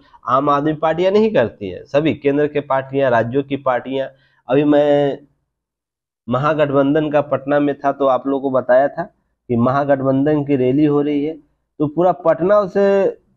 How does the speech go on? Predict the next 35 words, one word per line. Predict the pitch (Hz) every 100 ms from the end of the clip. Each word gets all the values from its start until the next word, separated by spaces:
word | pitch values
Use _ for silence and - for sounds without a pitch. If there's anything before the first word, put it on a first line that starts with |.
| _ _
पोस्टरों | 160 165 165 180
से | 170 160
छपा | - 143 143
हुआ | 131 113 101
था। | 98 - - _
तो | 180
इसमें | 180 196 180
खर्च | - 185 190
कहाँ | - 180 202
से | 196 151
आया? | 107 95 92 _ _ _ -
तो | 139
कोई | - 151 170
जवाबदेह | 151 151 151 147 160
मांगा, | 165 165 214 127 - - _ _ _ -
Audit | 117 139 151
हुआ | 165 214
किसी | 208 175 135
का? | 113 98
नहीं | 110 147 175
होगा, | 170 156 151
क्योंकि | - _ _ - 113 120
राजनीतिक | 120 120 117 151 143 135
सत्ता | 127 117 143
का | 143 135
अभ्यास | 113 123 156
कर | - 147
रहे | 139
राजनीतिक | 127 127 123 131 123
दल। | 120
तो | 117 _ _ _ _ -
यह | 117 113 170 185 - _ -
कौन | 180 226 226
लेगा | 196 175 160
संज्ञान | 139 123 110 98 85 92